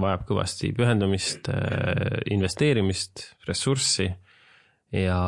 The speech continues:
ja noh, tihtipeale kõigil võib-olla seda ei ole pakkuda, et aga, aga see mõte, et nagu koos ja ühiselt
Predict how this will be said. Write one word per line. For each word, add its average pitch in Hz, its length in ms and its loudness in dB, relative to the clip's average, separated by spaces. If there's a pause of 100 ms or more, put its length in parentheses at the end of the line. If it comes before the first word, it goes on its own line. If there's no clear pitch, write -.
(280)
ja 90 140 0 (340)
noh, 90 400 -2
tihtipeale 95 400 0
kõigil 98 380 2 (340)
võib-olla 101 400 2
seda 98 480 0
ei 95 160 2
ole 101 220 2
pakkuda, 92 500 -2
et - 240 -6
aga, 110 220 -2 (680)
aga 107 240 2
see 196 240 2
mõte, 180 300 2
et - 180 -8
nagu 120 220 2 (100)
koos 127 400 4
ja 107 80 4
ühiselt 113 480 2